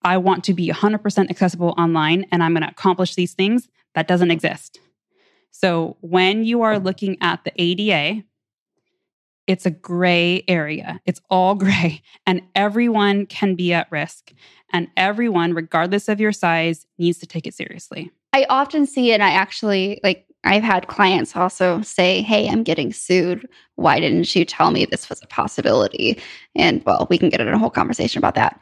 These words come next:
Speaker 1: Yeah.
Speaker 2: <laughs> But my, my point being, Shopify, because, because this is, you know, these are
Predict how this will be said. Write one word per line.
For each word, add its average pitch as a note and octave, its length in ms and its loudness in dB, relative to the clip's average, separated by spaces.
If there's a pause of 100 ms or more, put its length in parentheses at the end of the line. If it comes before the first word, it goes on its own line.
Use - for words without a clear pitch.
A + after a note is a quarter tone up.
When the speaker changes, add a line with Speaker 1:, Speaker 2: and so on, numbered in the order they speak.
(160)
Speaker 1:
Yeah. G3+ 180 -2
Speaker 2:
<laughs> C#4+ 580 2
But D4 300 0 (640)
my, D4 340 2
my C#4 180 0
point D#4 340 2
being, G3 600 0 (840)
Shopify, A#3+ 800 0
because, B3 540 0 (160)
because B3+ 500 0
this G#3+ 220 -2
is, G#3 400 -2
you G3+ 80 2
know, F#3 160 0
these G3 260 -2
are F#3+ 460 2